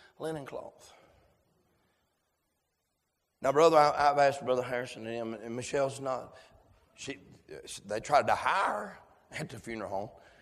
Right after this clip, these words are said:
but she doesn't do the funeral home job. They don't do,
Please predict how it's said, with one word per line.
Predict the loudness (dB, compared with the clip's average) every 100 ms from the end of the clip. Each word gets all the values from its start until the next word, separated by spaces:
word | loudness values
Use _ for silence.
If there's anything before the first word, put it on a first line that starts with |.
| -20 _ _ _ _ _ -20 _ _ -20 -18
but | -8 -8 -8
she | -6 -2 2
doesn't | 2 2
do | -2
the | -4
funeral | -6 -4 -4
home | -4 -6
job. | -6 -6 -6 -8 -10 -20 _ _ _ _ _ _ _ _ _ _ _ -2
They | 4 6
don't | 6 4 4
do, | 4 4